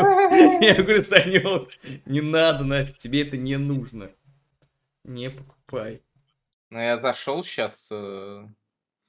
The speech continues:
Speaker 2: на стрим Кармика, он какую-то головоломку не может решить.
Speaker 1: В Ремнанте? Головоломки?
Speaker 2: Да.
Speaker 1: Я думал, это чисто экшен прикольный, головоломки
Speaker 2: Ну,
Speaker 1: нет.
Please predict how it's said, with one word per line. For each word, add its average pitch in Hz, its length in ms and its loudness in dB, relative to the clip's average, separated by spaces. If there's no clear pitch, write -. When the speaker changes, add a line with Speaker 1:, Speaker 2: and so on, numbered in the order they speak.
Speaker 2:
на 107 160 -4
стрим 113 320 -6
Кармика, 123 460 -2
он 104 120 -4
какую-то 104 340 -10
головоломку 104 600 -6
не 98 80 -10
может 95 320 -14
решить. - 460 -16
Speaker 1:
В - 100 -20
Ремнанте? 107 640 -12
Головоломки? 110 720 -8
Speaker 2:
Да. 123 60 -8
Speaker 1:
Я 113 60 -8
думал, 127 200 -6
это 135 240 -8
чисто 139 360 -8
экшен 113 400 -14
прикольный, 95 640 -16
головоломки 95 720 -16
Speaker 2:
Ну, 110 240 -6
Speaker 1:
нет. 135 80 -2